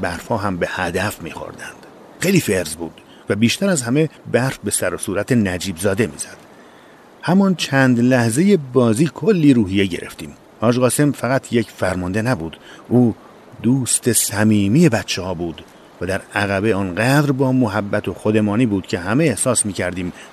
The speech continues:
با او مثل یک روح در دو جسمیم. اما در حین عملیات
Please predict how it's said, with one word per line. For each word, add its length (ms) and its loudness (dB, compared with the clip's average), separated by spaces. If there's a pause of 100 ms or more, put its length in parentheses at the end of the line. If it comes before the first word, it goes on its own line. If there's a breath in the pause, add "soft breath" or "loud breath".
با 100 -2
او 300 0
مثل 400 -2
یک 460 0
روح 240 2 (440 loud breath)
در 140 -4 (140)
دو 100 2
جسمیم. 460 -4 (840)
اما 160 4
در 140 2
حین 220 6
عملیات 520 4